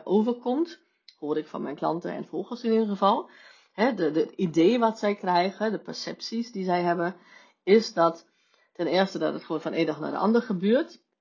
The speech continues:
maar ook dat je gewoon dingen beloofd worden. Hè, ik noem het maar magic pill, maar gewoon echt, als je dit schakeltje doet, dan gaat het gebeuren of zo. Maar weet dat er altijd een energetisch stuk,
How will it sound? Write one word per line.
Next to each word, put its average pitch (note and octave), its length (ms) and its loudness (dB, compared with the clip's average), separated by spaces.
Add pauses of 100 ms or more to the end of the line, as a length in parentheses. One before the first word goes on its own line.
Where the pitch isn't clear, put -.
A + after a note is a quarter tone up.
(120)
maar E3+ 220 -2
ook A#3 440 4
dat F#3 220 -2
je F3+ 160 -6
gewoon D#3+ 320 -4
dingen G#3+ 280 0
beloofd F3 420 0
worden. G#3+ 480 0 (420)
Hè, F3+ 120 -6
ik E3+ 100 -6
noem G3 140 2
het F#3 120 0
maar E3+ 140 0
magic E3 400 0
pill, G3+ 240 0
maar F3+ 180 0
gewoon E3 300 -2
echt, D#3+ 220 -6
als D#3+ 140 -6
je D3+ 260 -8
dit A#3 220 2
schakeltje A#3 540 0
doet, G#3 300 -2 (240)
dan F3 400 4
gaat E3 220 -2
het D#3+ 120 -6
gebeuren C#3 500 -8
of - 80 -14
zo. D3+ 120 -12
Maar D3+ 260 -2
weet A#3+ 440 0 (180)
dat D#3 120 -4
er D#3 120 0
altijd G3+ 540 2
een D#3+ 120 -8
energetisch A3 800 -6
stuk, - 420 -8